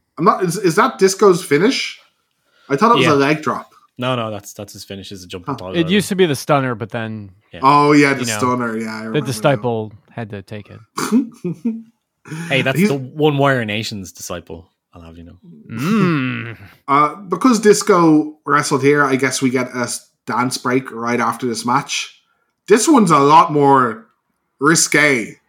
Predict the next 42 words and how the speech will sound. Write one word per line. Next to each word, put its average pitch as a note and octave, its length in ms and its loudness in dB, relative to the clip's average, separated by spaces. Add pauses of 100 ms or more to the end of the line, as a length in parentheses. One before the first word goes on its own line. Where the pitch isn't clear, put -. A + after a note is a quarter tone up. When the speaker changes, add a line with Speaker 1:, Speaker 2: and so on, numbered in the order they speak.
(220)
Speaker 1:
Are E3 240 -4
they, D#3+ 260 2
are D#3 140 2
they D3+ 100 4
usually F3 340 4
that F3+ 160 2
risque E3+ 680 2
on E3 320 -2
Nitros? F#3 540 2
I F3 40 2
thought, F3+ 340 2
I D#3+ 120 2
remember F3 440 2
them D#3+ 140 0
being, C#3+ 240 2
you C3 60 2
know, A2 340 -2 (360)
the C3+ 80 -4
dancers C3 400 0
always A#2+ 340 2
wear A2+ 160 -2
skimpy A2 340 -8
clothes C#3 360 4
or C#3+ 40 6
whatever, C3 340 2
but A#2+ 180 -10 (360)
pretty G3+ 160 2
straightforward D3+ 720 2
cheerleading-esque A#2+ 1200 -2
kind A#2 160 -6
of G#2+ 80 -8
dancing. B2 540 -6 (440)
This G3 180 0
one C4 180 6
was, F#3 200 6
uh, B2+ 360 2 (320)
more C#3+ 240 4
burlesque-y. C3 880 0 (300)
Speaker 2:
Uh, A#3 220 -8
they, B3+ 120 -2
they G#3 220 -4
vary. G2 480 -8